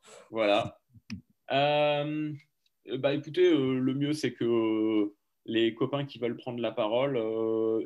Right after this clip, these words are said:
utilisent la fonction, euh, lever la main, et puis que, euh, je donne la parole au fur et à mesure, hein. Vous avez un, un petit onglet en bas, euh, pour demander la parole, donc, euh, il suffit de le,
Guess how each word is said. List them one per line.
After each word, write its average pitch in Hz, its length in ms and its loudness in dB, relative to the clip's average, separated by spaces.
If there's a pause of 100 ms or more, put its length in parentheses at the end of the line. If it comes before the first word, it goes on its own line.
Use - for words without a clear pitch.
utilisent 131 720 -8
la 113 140 -2
fonction, 123 640 -8
euh, 110 120 2
lever 113 240 2
la 120 120 4
main, 160 300 0 (280)
et 107 100 -10
puis - 280 -20
que, 120 120 -8
euh, 104 380 0
je 101 100 -14
donne 104 160 -4
la 101 120 2
parole 104 260 0
au 104 60 -4
fur 104 220 -10
et 98 40 -6
à 90 60 -8
mesure, 107 340 -10
hein. 110 220 -12
Vous 101 80 -8
avez 95 140 -6
un, 90 300 -10 (880)
un 104 80 -10
petit 110 400 -16
onglet 117 380 -2
en 117 120 -4
bas, 110 360 4
euh, 101 160 0
pour 104 200 -10
demander 101 320 -6
la 101 120 0
parole, 98 360 0
donc, - 220 -18
euh, 92 100 -10
il 90 40 -12
suffit - 200 -18
de 92 60 -14
le, 90 420 -6